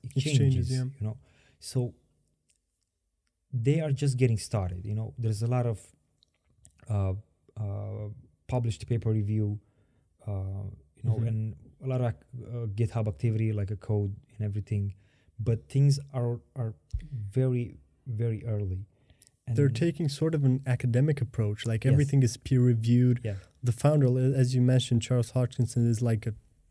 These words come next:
Speaker 2: actual genius, I think,
Speaker 1: Mm-hmm.
Speaker 2: you know. And, uh, it's interesting, uh, slow and steady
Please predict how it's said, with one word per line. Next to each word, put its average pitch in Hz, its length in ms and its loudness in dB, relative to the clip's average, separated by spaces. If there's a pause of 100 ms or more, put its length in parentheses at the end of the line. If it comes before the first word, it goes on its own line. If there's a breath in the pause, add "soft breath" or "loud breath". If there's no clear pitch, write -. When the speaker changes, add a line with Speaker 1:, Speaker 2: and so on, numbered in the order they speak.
(140)
Speaker 2:
actual 123 360 0
genius, 104 480 -2
I 107 80 -4
think, 107 260 -8 (200 loud breath)
Speaker 1:
Mm-hmm. 113 140 -4 (220 loud breath)
Speaker 2:
you 117 100 -2
know. 110 160 0 (320 soft breath)
And, 127 240 2
uh, 123 420 0 (100)
it's 139 220 -4
interesting, 123 680 2
uh, 107 120 -4
slow 156 360 0
and 147 120 4
steady 123 520 2